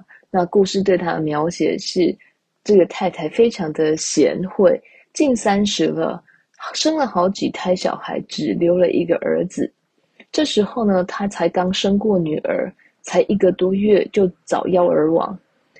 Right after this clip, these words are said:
听到呢，尚秀才说的话呢，诶，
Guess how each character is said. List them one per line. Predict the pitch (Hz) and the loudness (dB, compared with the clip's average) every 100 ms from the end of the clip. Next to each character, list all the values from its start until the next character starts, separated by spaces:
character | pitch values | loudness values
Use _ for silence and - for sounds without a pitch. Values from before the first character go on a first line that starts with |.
| _ _ | _ _
听 | - 269 277 | -4 0 0
到 | 294 247 | 0 0
呢， | 214 208 | 0 0
尚 | 254 | -2
秀 | 233 240 | 2 2
才 | 208 170 | 0 -4
说 | 156 185 | -2 0
的 | 170 | 0
话 | 165 - 185 | 0 -2 -4
呢， | 160 156 - - | -4 -6 -10 -4
诶， | 202 302 | 0 0